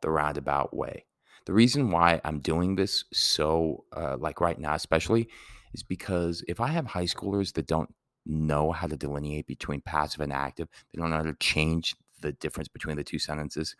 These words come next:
the writing is not gonna be as powerful. It's not gonna be as, um, streamlined. It's not gonna have the oomph that it needs to so that they can get the free money from the scholarships that I farm out to them, even though they don't seem to do them because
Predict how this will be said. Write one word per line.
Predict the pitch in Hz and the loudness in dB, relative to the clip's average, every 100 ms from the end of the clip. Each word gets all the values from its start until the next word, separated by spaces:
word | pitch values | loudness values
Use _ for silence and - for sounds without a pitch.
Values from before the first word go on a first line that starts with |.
| - - - - | -20 -20 -18 -2
the | 92 | 2
writing | 95 104 117 | 2 2 0
is | 78 | 0
not | 78 80 87 | -4 -2 -2
gonna | - 76 | -4 -6
be | 73 76 - | -2 -2 -4
as | 73 - | -6 -4
powerful. | - 90 95 78 67 | 0 2 2 0 -4
It's | 69 - | -4 -6
not | 82 | -6
gonna | 82 | -6
be | 69 73 73 - | -6 -4 -6 -6
as, | 73 71 73 69 - - - - _ | -6 -4 -4 -4 -8 -10 -20 -20 _
um, | 71 71 - | -6 -6 -2
streamlined. | - - 110 107 92 69 67 | -2 2 2 4 2 -2 -4
It's | - - | -10 -6
not | 80 85 | -6 -6
gonna | 87 | -8
have | 78 82 85 87 | -8 -4 -4 -2
the | 80 - - | -6 -6 0
oomph | 101 101 87 | 4 4 2
that | - 76 | -6 -8
it | 73 | -6
needs | 78 85 107 107 - | -4 2 2 0 -6
to | - 69 71 - - | -6 -10 -10 -16 -10
so | - | -6
that | 82 78 | -2 -2
they | - | -4
can | - 82 69 - | -4 -6 -6 -8
get | - 110 | -2 -2
the | - | -4
free | - 95 87 | -10 -8 -6
money | 85 92 | -6 -6
from | 87 80 | -6 -8
the | 73 | -4
scholarships | - - - 101 90 - 82 - | -2 0 4 4 4 0 -4 -4
that | 76 | -4
I | 73 73 _ _ - | -4 -4 _ _ 2
farm | 90 95 | 6 6
out | 87 90 | 4 0
to | |
them, | - 80 | -2 -2
even | 82 82 | -2 -4
though | 76 | -4
they | 78 71 - | -6 -6 -4
don't | 90 87 | -2 -2
seem | 85 | -4
to | 76 | -6
do | 73 87 | -4 -4
them | 78 | -4
because | 76 - 73 71 | -6 -8 -8 -8